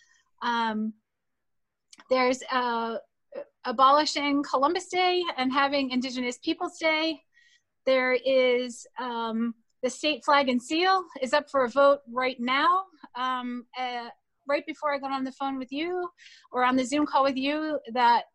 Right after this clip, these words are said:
that particular bill was up for a vote on the House floor. Um, so I can't wait to see what happened there. It's been thirty-five years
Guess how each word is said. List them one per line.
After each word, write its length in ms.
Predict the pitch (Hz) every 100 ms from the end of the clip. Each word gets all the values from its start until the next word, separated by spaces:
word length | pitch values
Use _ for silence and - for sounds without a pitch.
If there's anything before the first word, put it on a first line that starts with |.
| _ _ _ 269
that 180 | 269 - _ -
particular 420 | 262 277 277 247
bill 320 | 262 269 254
was 260 | 247 240 -
up 160 | 254 -
for 140 | 247
a 40 | 226
vote 260 | 254 254 233
on 140 | 233
the 40 | 226 254
House 260 | 240 -
floor. 460 | - 240 247 302 302 _ _ - _ _ -
Um, 460 | 247 240 226 226 -
so 320 | - 277 254
I 120 | 247
can't 260 | 240 311 262
wait 140 | 262
to 100 | 262
see 540 | 233 277 262 254 254 269 - _
what 180 | 262 269
happened 400 | 247 254 247 240
there. 180 | 269 349
It's 160 | 349
been 180 | - 240
thirty-five 720 | 269 269 277 277 262 247 233
years 520 | 233 254 311 392 -